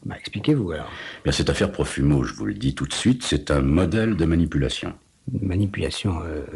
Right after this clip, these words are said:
Speaker 1: de qui ou par qui ?
Speaker 2: Bah, j'ai presque envie de vous dire de tout le monde.
Speaker 1: Ah, <laughs> ça mérite à nouveau une petite explication, ça.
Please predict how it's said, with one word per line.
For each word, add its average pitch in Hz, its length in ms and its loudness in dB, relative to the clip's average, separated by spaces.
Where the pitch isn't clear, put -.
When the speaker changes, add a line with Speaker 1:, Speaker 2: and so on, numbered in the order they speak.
Speaker 1:
de 65 160 -4
qui 131 320 2
ou 98 80 -4
par 95 240 -6
qui ? - 240 -6
Speaker 2:
Bah, 78 140 4
j'ai 71 120 0
presque - 280 0
envie 73 180 4
de 64 60 0
vous 64 120 2
dire 92 220 4
de 71 80 4
tout 69 160 0
le 73 80 4
monde. 50 300 -2
Speaker 1:
Ah, - 140 0
<laughs> - 100 -8
ça - 340 0
mérite 135 300 4
à 113 120 2
nouveau 123 300 2
une 110 80 0
petite 131 320 2
explication, 120 640 2
ça. 98 180 -2